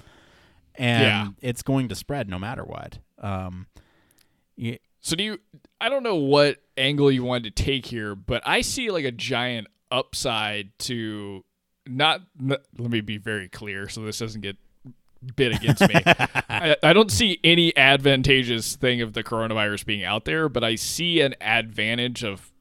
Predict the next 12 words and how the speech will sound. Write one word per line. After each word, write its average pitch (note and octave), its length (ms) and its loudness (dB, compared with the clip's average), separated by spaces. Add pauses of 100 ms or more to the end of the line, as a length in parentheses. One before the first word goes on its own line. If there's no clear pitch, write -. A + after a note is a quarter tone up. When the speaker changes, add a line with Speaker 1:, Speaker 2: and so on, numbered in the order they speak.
(100)
Speaker 2:
possibly A#2 640 0
allowing G2+ 560 -2
for A2+ 140 -8
people A2 300 -4
to G2+ 80 -6
figure B2+ 380 0
out G#2+ 240 0
how C3 120 0
to A#2+ 80 0
better A2 500 -4 (520)
work C#3 400 4
without B2+ 460 4